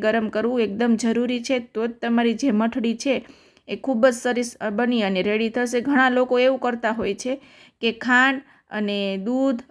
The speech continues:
અને ઘી બધું ડાયરેક્ટ લોટમાં નાખી દેતા હોય છે, તો તમારી જે મઠડી છે એ સ-, ખાવામાં સારી નહીં બને, સોફ્ટ નહીં બને. એટલે બને તો આ રીતે પહેલાં એકદમ સરસ રીતે રેડી કરી લેવાનું અને ગરમ હોય તો લોટ બાંધવામાં પણ આપને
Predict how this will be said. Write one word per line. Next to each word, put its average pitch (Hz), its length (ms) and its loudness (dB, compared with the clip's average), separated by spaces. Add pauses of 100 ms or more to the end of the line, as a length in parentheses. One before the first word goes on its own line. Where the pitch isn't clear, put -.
(120)
અને 214 140 2 (120)
ઘી 247 280 2
બધું 220 300 2
ડાયરેક્ટ 226 440 4
લોટમાં 240 400 0
નાખી 240 280 -4
દેતા 247 340 0
હોય 240 220 0
છે, 254 180 0
તો 220 180 -2
તમારી 214 400 0
જે 208 160 0
મઠડી 233 400 0
છે 277 120 4 (100)
એ 202 180 2
સ-, 226 180 -8 (100)
ખાવામાં 233 460 2
સારી 233 300 2
નહીં 240 200 -2
બને, 240 280 0
સોફ્ટ 226 380 -4
નહીં 233 180 0
બને. 233 200 0 (420)
એટલે 208 160 -2 (100)
બને 262 220 4 (100)
તો - 80 -2 (160)
આ 262 160 6
રીતે 233 200 -4 (100)
પહેલાં 208 260 -2
એકદમ 233 300 -4
સરસ 233 320 -4
રીતે 226 200 -4 (220)
રેડી 226 320 2
કરી 240 260 0
લેવાનું 240 400 2
અને 190 160 0 (140)
ગરમ 247 340 4
હોય 262 240 0 (300)
તો 202 160 -2
લોટ 233 280 2
બાંધવામાં 233 540 2
પણ 240 160 0
આપને 233 320 0